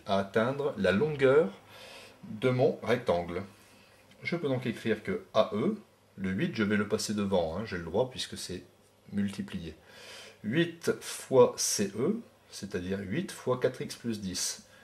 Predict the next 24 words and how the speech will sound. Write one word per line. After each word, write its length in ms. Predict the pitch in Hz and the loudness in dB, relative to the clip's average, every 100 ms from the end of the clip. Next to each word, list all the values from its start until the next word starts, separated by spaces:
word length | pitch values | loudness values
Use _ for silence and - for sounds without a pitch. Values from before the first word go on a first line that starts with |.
| - | -12
Mais 60 | 101 | -4
je 80 | 117 | -2
ne 60 | |
peux 140 | 113 135 | 2 8
pas 100 | 220 | 8
laisser 200 | 185 190 | 8 2
le 80 | |
résultat 360 | 165 135 135 147 | 2 -2 2 2
comme 160 | 151 143 | 2 -4
ça, 300 | - 117 - _ - | -2 -2 -2 _ -10
ou 60 | 98 | 0
l'expression. 720 | 107 131 - 135 127 - 104 - - - - | 2 2 2 0 0 -4 -6 -10 -20 -20 -20
Je 120 | - | -8
le 100 | 87 | -4
mets 100 | 95 | 0
entre 200 | 160 - | 0 -2
parenthèses, 600 | 143 127 127 113 95 98 - _ _ _ - _ _ - | 0 0 2 2 0 -6 -12 _ _ _ -20 _ _ -2
parce 200 | 90 - | -2 -2
que 100 | 101 | -6
je 140 | 98 | -6
vais 80 | 92 | -6
devoir 600 | 87 87 101 160 190 - - | -6 -2 0 0 -2 -12 -18
distribuer 760 | 98 90 143 - - 135 113 123 | -16 -8 -4 -4 -4 -4 0 0
derrière. 420 | 160 135 117 101 | 2 2 2 -2